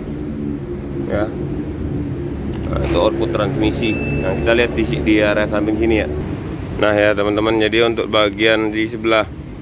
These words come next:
kirinya ini muffler posisinya. Ada knalpotnya.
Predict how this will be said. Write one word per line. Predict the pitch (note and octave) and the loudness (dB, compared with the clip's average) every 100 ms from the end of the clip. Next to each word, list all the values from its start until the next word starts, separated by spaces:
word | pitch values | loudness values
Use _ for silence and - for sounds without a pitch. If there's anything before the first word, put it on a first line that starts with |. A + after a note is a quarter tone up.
| - - | -10 -6
kirinya | - A2+ A2+ A2 C3 | 0 4 4 4 4
ini | C#3+ E3 D3 | 4 4 2
muffler | A#2 G2 A#2 C3+ | 0 0 2 2
posisinya. | D#3 A#2+ A#2 A2 G#2 G#2 C#3+ - - - - - - - - - - | 2 -2 -2 -2 0 0 0 -4 -14 -14 -10 -8 -8 -8 -10 -12 -6
Ada | G2+ G2+ F#2+ | 0 2 2
knalpotnya. | G2 G2 - G2 - A2+ | 0 -2 -2 -4 -2 -2